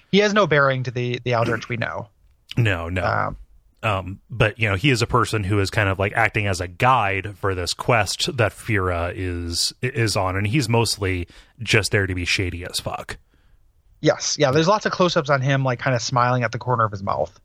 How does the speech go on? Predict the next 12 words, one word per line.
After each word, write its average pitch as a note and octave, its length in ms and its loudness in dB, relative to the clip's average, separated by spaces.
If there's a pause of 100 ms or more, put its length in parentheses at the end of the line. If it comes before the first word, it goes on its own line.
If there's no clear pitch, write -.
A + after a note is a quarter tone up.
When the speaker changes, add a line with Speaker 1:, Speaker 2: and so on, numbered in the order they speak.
Speaker 2:
Yeah, F2 380 -4
yeah. F2+ 100 -12
Speaker 1:
So - 120 0
you're E3+ 120 6
not, C#3+ 200 2 (100)
you're C3+ 200 0
not A2+ 160 -2
to A2+ 60 -14
trust - 300 -8
this G#2 160 -10
guy. - 320 -8 (160)
Speaker 2:
Yeah. F#2+ 240 -10